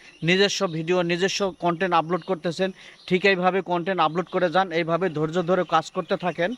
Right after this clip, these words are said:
ধৈর্য ধরে কাজ করেন, ইনশাল্লাহ আস্তে আস্তে আপনার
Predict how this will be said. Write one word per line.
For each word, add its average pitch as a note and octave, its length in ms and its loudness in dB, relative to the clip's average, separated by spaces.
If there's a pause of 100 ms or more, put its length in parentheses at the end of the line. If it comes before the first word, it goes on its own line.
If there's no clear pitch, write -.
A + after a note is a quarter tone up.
(460)
ধৈর্য F#3 280 4
ধরে A3 260 2
কাজ G3 280 0
করেন, G#3 340 2
ইনশাল্লাহ G3+ 520 2 (100)
আস্তে F#3 180 -2
আস্তে G3+ 240 0
আপনার G3 260 0